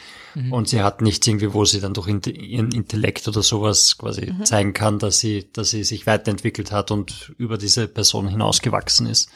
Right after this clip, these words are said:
Speaker 1: Mhm.
Speaker 2: Das ist einfach so ein, ja, jetzt schießt ihm halt den Fuß.
Speaker 1: <laughs> Okay, gehen wir zu den positiven Dingen. Was taugt euch am Film? Ähm, äh, Patrick, vielleicht fängst du an.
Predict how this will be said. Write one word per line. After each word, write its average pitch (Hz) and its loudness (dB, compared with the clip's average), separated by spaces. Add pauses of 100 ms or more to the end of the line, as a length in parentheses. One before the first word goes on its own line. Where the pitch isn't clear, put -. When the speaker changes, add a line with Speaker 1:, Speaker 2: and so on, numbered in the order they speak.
Speaker 1:
Mhm. 131 -4 (200)
Speaker 2:
Das - -8
ist 98 -4
einfach 104 0
so 107 0
ein, 101 0
ja, - -2
jetzt - -10
schießt - -8
ihm 107 -6
halt 92 -10
den 98 -8
Fuß. - 0
Speaker 1:
<laughs> - -20 (1120)
Okay, 135 4
gehen 151 2
wir 175 6
zu 185 4
den 190 4
positiven 131 2
Dingen. 117 2
Was 123 0
taugt - -6
euch - -6
am 117 -2
Film? 117 -4
Ähm, 120 0 (800)
äh, 120 -4
Patrick, 135 -6
vielleicht 120 -6
fängst - -6
du 131 -8
an. 117 -8